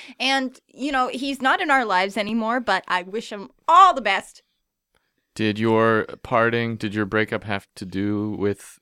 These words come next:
Speaker 2: the fact that you
Speaker 1: Yes.
Speaker 2: Okay, it had to do with Christy Swanson.
Speaker 1: Yes. I consider her the driving wedge between us. And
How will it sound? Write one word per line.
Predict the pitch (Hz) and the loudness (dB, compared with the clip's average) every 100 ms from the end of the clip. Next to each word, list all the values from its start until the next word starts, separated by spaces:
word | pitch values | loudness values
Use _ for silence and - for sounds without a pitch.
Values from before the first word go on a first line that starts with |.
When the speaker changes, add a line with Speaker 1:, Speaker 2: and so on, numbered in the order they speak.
| _ | _
Speaker 2:
the | 117 104 104 101 101 | -14 -10 -8 -10 -12
fact | - 104 123 | -12 -10 -6
that | 104 | -6
you | 101 | -6
Speaker 1:
Yes. | 92 - _ _ - | -10 -16 _ _ -14
Speaker 2:
Okay, | 92 90 90 104 | -12 -12 -14 -14
it | 101 | -10
had | 101 90 | -8 -6
to | |
do | 90 | -4
with | 90 - | -4 -6
Christy | 92 - | -14 -14
Swanson. | - 87 90 - 98 | -12 -10 -10 -12 -16
Speaker 1:
Yes. | - - - - - - _ _ _ | -14 -14 -14 -18 -20 -20 _ _ _
I | - 185 190 185 185 - _ | -10 -8 -8 -12 -16 -20 _
consider | 214 202 220 202 202 | -18 -14 -8 -6 -6
her | 196 196 | -8 -10
the | 196 | -10
driving | 196 190 185 185 | -8 -8 -8 -12
wedge | 190 185 - - | -14 -14 -14 -18
between | - 208 202 | -18 -16 -16
us. | 196 202 - - _ - | -16 -16 -18 -20 _ -18
And | 185 - - - | -16 -16 -18 -18